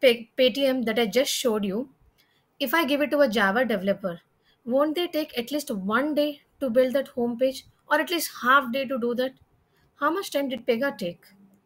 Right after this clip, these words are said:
Ten minutes? So who would a client prefer? Obviously, they will will to go with Pega, in Pega, right? Because I can get into the market first. You know, take the example of, you know, Paytm,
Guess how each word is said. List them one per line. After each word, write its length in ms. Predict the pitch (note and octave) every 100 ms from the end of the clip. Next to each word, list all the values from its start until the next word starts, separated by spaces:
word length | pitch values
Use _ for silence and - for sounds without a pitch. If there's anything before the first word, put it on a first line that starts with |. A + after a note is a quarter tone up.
| _ _ _ _
Ten 200 | C#4+ F4
minutes? 520 | F#4 F#4+ G#4 - - - _ _ _ _ _ _ _ _ _
So 480 | - C#4 C4+ B3+ - -
who 180 | A#3+ E4
would 120 | F4+
a 60 | D#4+
client 340 | D4+ A#3 A#3+
prefer? 380 | A3+ G3+ - E3+ - _ _ _ _ _ _ _ _ - - _
Obviously, 360 | B3+ A#3 C#4 D#4
they 100 | D4+
will 120 | C#4
will 160 | A#3 B3+
to 100 | C4
go 160 | G#3+
with 200 | A#3+ B3
Pega, 340 | - A3 A3+ A3
in 140 | G#3+
Pega, 300 | G3+ A3 A3+
right? 200 | G3+ C#4+
Because 280 | - A#3+ C4+ -
I 120 | A#3
can 220 | A#3+ C#4+
get 180 | A3+ A3
into 140 | B3 A3+
the 100 | A#3
market 480 | G#3+ G3+ G3 B3+
first. 640 | - - - G3 E3+ - - _ _ _ _ _ _ _ _ _
You 100 | A3+
know, 80 | A3+
take 240 | C#4 C4
the 80 | D#4
example 480 | A3+ B3 A#3+ B3 C4+
of, 140 | C4+
you 60 | C4
know, 120 | C4+
Paytm, 800 | - A#3+ A3 A#3+ A#3+ A#3+ A#3+